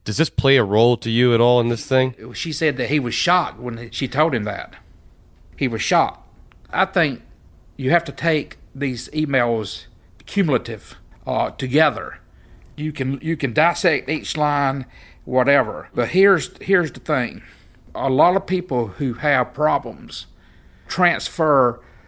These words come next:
Speaker 2: uh, the issues they had as a child into adulthood.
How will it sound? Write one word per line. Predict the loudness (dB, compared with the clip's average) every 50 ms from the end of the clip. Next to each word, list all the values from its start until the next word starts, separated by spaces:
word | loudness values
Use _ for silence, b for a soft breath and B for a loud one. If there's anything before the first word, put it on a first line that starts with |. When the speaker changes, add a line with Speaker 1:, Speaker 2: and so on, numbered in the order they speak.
| b b b b b 0
Speaker 2:
uh, | 2 2 4 2 2 0 -2 -6 -8
the | -8 -8 -6 -4
issues | -4 -4 -4 -2 -2 0 2 2 0 0 -2
they | -2 -4 -4
had | -2 -2 0 0 0 2 2
as | 0 -2 -2 -6
a | -8
child | -4 -2 2 2 2 2 2 0 -2 -4 -6 -10 -12 -16 -20 -20 b b b b b b b
into | -4 -2 -2 -2 -2 -2 0 0
adulthood. | 0 0 2 4 6 6 6 4 2 0 0 0 0 0 -2 -8 -12